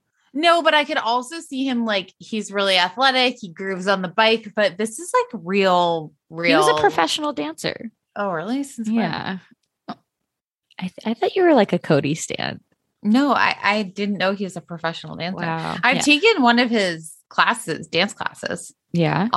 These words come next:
Speaker 1: On, on the Peloton.
Speaker 2: Yeah, me too. I love it. I love dance cardio. Okay, but Iman Shumpert, you guys,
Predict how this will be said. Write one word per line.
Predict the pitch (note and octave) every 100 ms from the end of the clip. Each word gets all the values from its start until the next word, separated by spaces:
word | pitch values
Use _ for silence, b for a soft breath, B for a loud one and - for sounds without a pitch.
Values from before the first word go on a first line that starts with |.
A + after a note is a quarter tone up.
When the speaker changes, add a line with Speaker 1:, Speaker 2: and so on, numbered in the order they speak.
| E3+
Speaker 1:
On, | E3 -
on | E3+
the | D#3+
Peloton. | D#3+ F3 - - -
Speaker 2:
Yeah, | F#3 A3+
me | E3 F3
too. | -
I | F3+ D#3+
love | E3+ D#3
it. | - -
I |
love | E3 D#3+
dance | D#3 D3+
cardio. | - D3+ D#3+ E3 B B
Okay, | G#3 G#3
but | - -
Iman | G3 F3+ D3 F#3+
Shumpert, | - D3+ B2+ E3 F3+
you |
guys, | G3+ G#3+